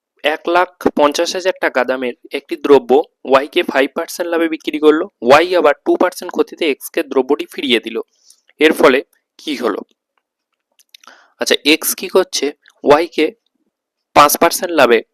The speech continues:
দ্রব্যটি বিক্রি করছে। তাহলে এক্স ওয়াইকে যেটা বিক্রি করছে সেটা কত দামে? সেটা হলো পাঁচ পার্সেন্ট লাভে যদি বিক্রি করে, তাহলে দেড় লাখ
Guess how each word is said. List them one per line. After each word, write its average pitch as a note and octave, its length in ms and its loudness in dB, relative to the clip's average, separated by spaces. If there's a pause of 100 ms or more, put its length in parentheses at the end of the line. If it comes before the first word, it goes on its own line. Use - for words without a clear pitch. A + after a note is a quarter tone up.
(320)
দ্রব্যটি C#3 360 2
বিক্রি B2 340 -6
করছে। - 320 -6 (400)
তাহলে C#3 260 2 (540)
এক্স - 400 -4
ওয়াইকে D3+ 420 0
যেটা F3+ 180 0
বিক্রি C3+ 380 -10
করছে C#3+ 400 0
সেটা - 340 -6
কত A#2+ 140 -4
দামে? G#2+ 260 -6 (1400)
সেটা - 300 2
হলো C#3 160 8 (280)
পাঁচ C3+ 200 2
পার্সেন্ট E3 320 -4
লাভে D3 160 2
যদি E3 200 0
বিক্রি C#3+ 300 -4
করে, B2 200 4 (340)
তাহলে - 180 -12 (440)
দেড় C#3+ 200 4
লাখ C#3 280 -6